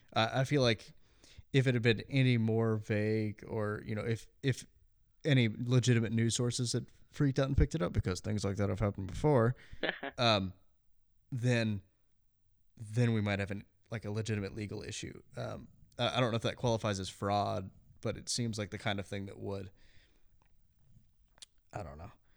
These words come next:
Speaker 1: Yeah. Well, we'll, we'll have to see. Maybe there'll be a little bit more fallout from it.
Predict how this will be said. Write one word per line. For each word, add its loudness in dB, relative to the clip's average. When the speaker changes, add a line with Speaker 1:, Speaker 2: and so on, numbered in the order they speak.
Speaker 1:
Yeah. 4
Well, -2
we'll, 0
we'll 4
have 4
to 0
see. 2
Maybe 6
there'll 4
be 0
a 0
little 0
bit -8
more 0
fallout -2
from -4
it. 0